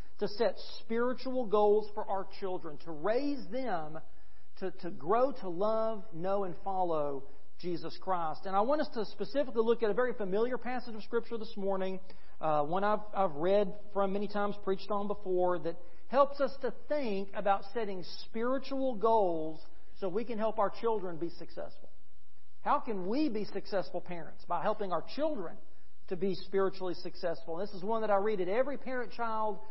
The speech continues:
dedication because it not only contains great truth, but it sure does give us some very practical things that we can do. So turn with me in your Bibles to Deuteronomy six.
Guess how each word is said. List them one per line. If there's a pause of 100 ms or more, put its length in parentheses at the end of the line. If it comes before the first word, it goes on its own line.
(200)
dedication
because
it
not
only
contains
great
truth, (360)
but
it
sure
does
give
us (280)
some
very
practical
things
that
we
can
do. (220)
So
turn
with
me
in
your
Bibles
to
Deuteronomy (180)
six.